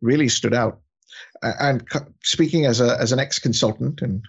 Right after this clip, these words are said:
who knows, maybe in the future I'll go back to being a consultant, uh, but speaking as an ex-consultant, where he talked about how he tries to steer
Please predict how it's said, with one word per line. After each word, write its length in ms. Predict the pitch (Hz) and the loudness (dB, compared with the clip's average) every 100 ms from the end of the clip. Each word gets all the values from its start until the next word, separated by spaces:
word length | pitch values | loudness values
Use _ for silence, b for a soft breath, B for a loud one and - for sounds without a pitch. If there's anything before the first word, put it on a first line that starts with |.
| - | 0
who 100 | 135 | 2
knows, 240 | 117 139 | 2 0
maybe 160 | 117 104 | -2 -2
in 80 | 104 | -2
the 60 | |
future 240 | 117 110 117 | -2 0 0
I'll 80 | |
go 160 | 117 117 | 2 2
back 240 | 120 - | 2 0
to 60 | 123 | -2
being 180 | 113 110 | -2 -4
a 60 | |
consultant, 500 | - 113 107 107 113 - B B B - | -6 -8 -8 -8 -12 -16 B B B -4
uh, 240 | 135 135 131 - | 0 0 -2 0
but 260 | 143 143 - | -2 -2 -10
speaking 480 | - - 220 202 147 | -10 -6 -2 0 2
as 120 | 117 | 0
an 80 | 123 | -2
ex-consultant, 760 | - - 110 151 151 - 82 B B B B B _ _ | -6 -8 -4 -2 -2 -6 -12 B B B B B _ _
where 240 | 143 220 254 | 0 0 2
he 160 | 254 | -2
talked 280 | 233 180 185 | 0 -2 0
about 280 | 175 147 139 | -2 -2 -2
how 340 | - 151 160 | -6 -2 0
he 180 | 175 147 | 0 -2
tries 420 | 139 - 139 151 | -2 -2 -2 -2
to 80 | - | -4
steer 800 | 135 - - - 135 143 139 135 | -4 -2 -4 0 2 4 4 2